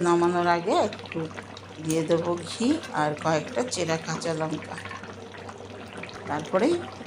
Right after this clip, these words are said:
গ্যাস বন্ধ করে দিলেই আমার হয়ে যাবে। একটু স্ট্যান্ডিং টাইম দিয়ে তারপরে পরিবেশন করে নেব। তো বন্ধুরা, তোমরা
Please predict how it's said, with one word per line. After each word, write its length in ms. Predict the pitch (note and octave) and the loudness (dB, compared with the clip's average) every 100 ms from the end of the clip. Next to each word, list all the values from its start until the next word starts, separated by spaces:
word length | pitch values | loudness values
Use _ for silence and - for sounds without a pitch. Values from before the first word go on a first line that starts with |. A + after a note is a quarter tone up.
| - - - - D#3 | -12 -12 -10 -4 4
গ্যাস 180 | D#3+ D#3+ D#3+ | 4 4 2
বন্ধ 200 | E3 E3+ F3+ | 2 4 2
করে 180 | F#3+ G3 F#3+ | 4 2 2
দিলেই 260 | G3 G#3+ D4 A3 | 4 4 6 4
আমার 180 | F#3+ F3 E3+ | 4 0 2
হয়ে 180 | F3+ F#3 | 2 6
যাবে। 160 | A#3+ D#4 | 4 4
একটু 160 | A#3+ F3 E3 | 0 -4 -6
স্ট্যান্ডিং 440 | - E3+ F3 F3 F#3 F#3 | -2 0 0 -2 -2 2
টাইম 220 | F#3 G3 G#3 G#3+ G#3 | 2 2 2 0 0
দিয়ে 160 | G3+ B3+ G4 | 4 4 6
তারপরে 300 | G3+ - F3+ E3 - - - - - | 4 4 0 -2 -6 -10 -10 -8 -4
পরিবেশন 480 | F3+ E3 E3 - E3+ E3 | -2 2 2 2 0 0
করে 180 | D#3 D#3 D#3 | 0 2 0
নেব। 140 | D#3 E3 - - - - - - - | 0 -4 -6 -10 -10 -12 -12 -12 -6
তো 60 | F#3+ F3+ | -2 2
বন্ধুরা, 320 | F#3+ G3 C4+ C#4+ | 4 6 6 8
তোমরা 220 | F#3+ F#3 | 6 8